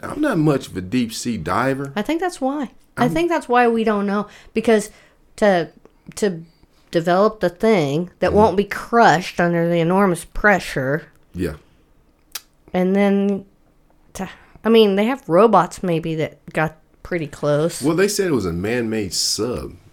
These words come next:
Speaker 1: I believe, that went down
Speaker 2: Right.
Speaker 1: to the bottom of the, either, the, either in Japan or China, one of the two countries.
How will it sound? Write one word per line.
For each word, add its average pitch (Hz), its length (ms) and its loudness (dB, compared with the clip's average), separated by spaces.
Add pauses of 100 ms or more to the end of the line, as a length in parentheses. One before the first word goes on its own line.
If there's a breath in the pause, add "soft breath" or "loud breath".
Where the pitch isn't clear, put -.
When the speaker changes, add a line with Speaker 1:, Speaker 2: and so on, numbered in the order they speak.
Speaker 1:
I 95 60 -10
believe, 92 320 -6
that 87 160 -4
went 85 220 -6
down 80 560 -8
Speaker 2:
Right. 175 360 -2
Speaker 1:
to 101 100 -4
the 90 80 -4
bottom 87 360 -4
of 82 60 -8
the, 80 140 -10
either, 104 340 -6
the, 80 280 -12
either 98 380 -6
in 80 220 -6
Japan 104 540 -14
or 82 180 -12
China, 76 400 -12
one 87 300 -6
of 113 80 -6
the 95 60 -8
two 82 460 -8 (160)
countries. 80 580 -10